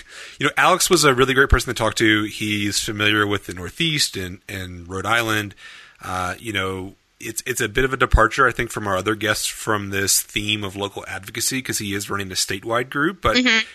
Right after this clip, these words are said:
Speaker 1: you know, we talk about some wonky stuff, um, in terms of, you know, governmental politics at the state level, but we also talk about a lot of the work that he's doing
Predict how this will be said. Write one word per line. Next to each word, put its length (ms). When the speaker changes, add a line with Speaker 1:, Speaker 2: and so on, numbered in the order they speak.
Speaker 1:
you 80
know, 80
we 120
talk 200
about 220
some 180
wonky 360
stuff, 520
um, 300
in 120
terms 380
of, 420
you 80
know, 120
governmental 600
politics 480
at 80
the 80
state 260
level, 320
but 140
we 80
also 160
talk 220
about 240
a 40
lot 160
of 80
the 80
work 200
that 100
he's 180
doing 380